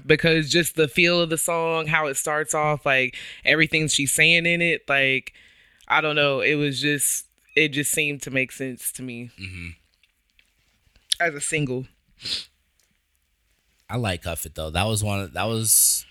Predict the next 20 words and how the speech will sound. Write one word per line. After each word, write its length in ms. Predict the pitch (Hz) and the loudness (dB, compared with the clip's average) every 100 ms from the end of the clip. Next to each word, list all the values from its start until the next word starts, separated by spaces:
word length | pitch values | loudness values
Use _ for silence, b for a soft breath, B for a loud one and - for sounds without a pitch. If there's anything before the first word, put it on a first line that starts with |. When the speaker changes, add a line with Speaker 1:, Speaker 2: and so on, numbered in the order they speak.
| - | -4
Speaker 2:
'cause 80 | |
that's 180 | 110 123 | -2 0
what 120 | 117 | -4
the 100 | 85 | -6
third. 300 | 85 101 101 | -6 -4 -2
That's 160 | 104 120 | -2 -4
the 80 | - | -2
song 200 | 135 113 | -4 0
right 180 | 101 110 | 0 0
before 300 | 95 113 95 | -4 -4 -4
Energy, 340 | 87 85 78 | -4 -6 -6
right? 260 | 78 85 80 _ _ _ _ _ _ _ _ _ | -4 -4 -6 _ _ _ _ _ _ _ _ _
It's 140 | 95 - | -8 -6
before 320 | 92 98 82 | -6 -6 -8
Energy, 320 | 73 73 71 | -8 -12 -12
right? 180 | 71 78 80 | -12 -12 -12
Yeah. 220 | 76 65 - _ _ _ _ | -14 -14 -20 _ _ _ _
I 100 | 104 | 0
think 220 | 113 127 110 | 2 0 0
that, 200 | 104 | -2